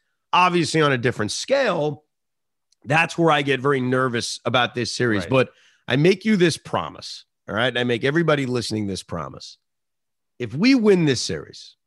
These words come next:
Speaker 1: right, especially without James Harden, I think we'll go into the conference finals with a major, major confidence. <laughs> I think, I think you and I may start talking about, "Wow,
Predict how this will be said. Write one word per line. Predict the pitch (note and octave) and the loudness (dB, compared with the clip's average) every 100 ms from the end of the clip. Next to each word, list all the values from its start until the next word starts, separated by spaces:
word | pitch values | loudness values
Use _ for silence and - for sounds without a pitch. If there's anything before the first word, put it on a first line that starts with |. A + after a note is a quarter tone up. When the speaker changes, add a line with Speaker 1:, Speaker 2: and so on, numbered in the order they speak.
| - | -8
Speaker 1:
right, | A2+ A#2+ | -6 -4
especially | - - A3+ A3 - E3+ | -6 -2 0 2 2 0
without | C#3+ B2+ A#2 | 2 0 0
James | G2 A2 G2+ | -2 -2 -2
Harden, | - F2+ D#2 - _ _ _ _ _ _ _ - | -6 -6 -8 -16 _ _ _ _ _ _ _ 0
I | E3 G#3+ | 4 6
think | G3 E3+ | 4 4
we'll | D#3+ D#3+ | 4 4
go | C3+ C#3 C#3 | 2 0 0
into | C3 A#2+ | -2 -4
the | A2 | -6
conference | - B2 A#2 A2 - | -2 -2 -2 -6 -4
finals | A2 F#2 E2 B1 - - _ _ _ _ _ _ | -4 -4 -8 -12 -18 -20 _ _ _ _ _ _
with | C3 D3 C#3 A2+ - _ _ _ _ _ - | 2 4 2 0 -8 _ _ _ _ _ -8
a | A2 | -8
major, | F#2+ F#2+ A2 A#2+ D#3 - F#3+ - G2 D#2+ | -8 -8 -6 -2 -2 0 -2 -4 -8 -6
major | F2+ E2+ D2 B1+ | -6 -6 -10 -14
confidence. | F2 C#2+ - - - - | -12 -12 -14 -18 -16 -8
<laughs> | |
I | - C#3 B3+ | -4 0 2
think, | G#3+ A3+ - - A3+ | 2 0 -4 -6 2
I | B3 | 4
think | C4 B3 | 4 2
you | A#3+ A#3+ | 4 6
and | A3+ | 6
I | G3+ G3 F#3+ | 4 2 2
may | F#3 | 0
start | F#3 - E3+ E3 C#3+ | 0 0 2 2 0
talking | - F3+ F3 C#3+ | 2 2 2 0
about, | C3 B2 B2+ A#2 | -2 0 -2 -2
"Wow, | G#2 C#3+ B2+ | 0 0 0